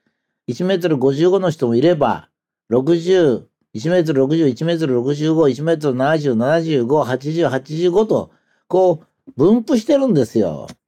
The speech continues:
この背の高さはなんで一定じゃないのかって、これ考えるだけでかなり大変ですよ。なかなかね、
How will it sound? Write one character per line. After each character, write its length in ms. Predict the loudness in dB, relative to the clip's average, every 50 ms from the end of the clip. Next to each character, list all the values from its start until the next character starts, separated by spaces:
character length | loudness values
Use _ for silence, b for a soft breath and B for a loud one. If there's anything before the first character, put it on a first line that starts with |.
| _ _ _ _ _ _ _ _ _
こ 100 | -8 -4
の 100 | -4 -2
背 100 | 0 0
の 140 | 0 0 2
高 240 | 2 0 0 0 0
さ 120 | 0 0
は 120 | 0 0 0
な 200 | 0 0 0 2
ん 120 | 0 2
で 260 | 2 2 2 0 -2 -6
一 120 | -10 -10
定 260 | -10 _ 0 2 2
じ 60 | 2 2
ゃ 40 |
な 160 | -2 -2 -2 -2
い 60 | -2
の 120 | -2 -2 -2
か 140 | -2 -4
っ 40 | -4
て、 160 | -4 _ -2
こ 100 | 0 0
れ 80 | 0 -2
考 340 | -2 -4 -2 0 2 2 4
え 80 | 4
る 60 | 4 2
だ 100 | 0 0
け 80 | 0
で 80 | -2 -2
か 120 | -2 -2
な 100 | 0 0
り 80 | -2 0
大 180 | 0 0 0 0
変 100 | 2 2
で 80 | 0 0
す 100 | 0 -4
よ。 200 | -6 -6 -8 -12 _ _ _ _ _ _ _ _ _ _
な 120 | -4 -2
か 100 | 0 0
な 100 | 0 2
か 120 | 2 2 2
ね、 300 | 2 0 0 -2 -4